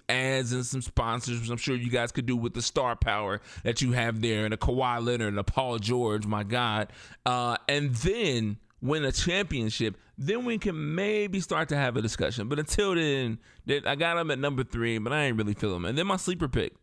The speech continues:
the team that is always underestimated and, uh, underappreciated, in my opinion, the Portland Trail Blazers. I think the Trail Blazers are gonna do a lot better than what people think.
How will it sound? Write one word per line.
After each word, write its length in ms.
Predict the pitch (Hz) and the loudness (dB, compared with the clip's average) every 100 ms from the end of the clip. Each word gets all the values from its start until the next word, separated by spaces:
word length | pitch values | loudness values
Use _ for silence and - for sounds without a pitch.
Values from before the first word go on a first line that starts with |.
| _ _ _ _ _ | _ _ _ _ _
the 100 | 104 | -8
team 500 | 113 - 139 147 139 | -2 0 2 2 0
that 280 | 117 117 113 - - | 2 2 0 -4 -2
is 240 | 107 107 | -2 -2
always 680 | - 107 123 127 127 123 113 - | 0 0 2 2 2 2 -2 -2
underestimated 1080 | 120 127 120 - 117 - 113 110 107 107 104 - - - _ | 0 2 2 2 0 0 0 2 2 0 -2 -8 -20 -20 _
and, 540 | 107 107 104 101 101 - | -4 -2 -2 -4 -6 -4
uh, 420 | 95 95 92 90 - - - | -4 -2 -2 -2 -6 -8 -2
underappreciated, 960 | 127 135 120 - 139 135 117 110 110 | 0 2 2 2 0 0 0 2 2
in 80 | 104 | 0
my 180 | 107 104 | 2 0
opinion, 400 | 104 104 101 104 | 0 0 -2 -2
the 80 | 101 | -2
Portland 320 | 131 107 135 | -2 -2 -4
Trail 200 | 156 - | -4 -2
Blazers. 480 | 92 64 58 - - - - - | -2 -2 -4 -10 -14 -20 -20 -4
I 60 | 110 | -2
think 140 | 139 | -2
the 60 | 131 | -2
Trail 240 | 127 135 | 0 0
Blazers 380 | 131 123 117 117 | 2 0 0 -2
are 40 | |
gonna 200 | 113 117 | -2 -2
do 200 | 113 117 | 0 0
a 40 | 110 | 0
lot 320 | 110 110 107 | 2 0 2
better 240 | 117 113 | 2 2
than 140 | 110 110 | 2 0
what 160 | 104 | 2
people 240 | 113 110 113 | 0 0 0
think. 400 | - 135 - | 0 0 -2